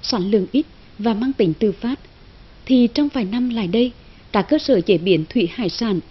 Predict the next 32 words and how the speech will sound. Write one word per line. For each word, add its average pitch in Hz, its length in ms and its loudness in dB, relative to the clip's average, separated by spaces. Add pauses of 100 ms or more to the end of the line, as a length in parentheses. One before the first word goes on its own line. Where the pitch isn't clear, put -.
(220)
đã 240 140 0
mạnh 269 260 4
dạn 214 200 -2
mở 196 140 0
rộng 208 240 -2
quy 277 140 2
mô 254 200 2
sản 208 220 -4
xuất, 302 220 0 (420)
tìm 233 180 4
kiếm 165 320 0
bán 214 280 -2
hàng 220 300 -4
ở 202 80 0
các 175 260 -6
tỉnh 190 260 0
miền 208 220 0
Trung 277 220 2 (280)
và 233 120 -2
nước 185 300 -2
bạn 185 220 -6
Lào. 196 240 -4 (920)
Do 247 140 -2
đó, 208 280 -4 (320)
sản 190 260 -2
lượng 214 200 2
các 196 240 -8
mặt 226 220 -4
hàng 226 360 -4
ngày 220 180 0
càng 220 280 -4
cao, 277 220 -2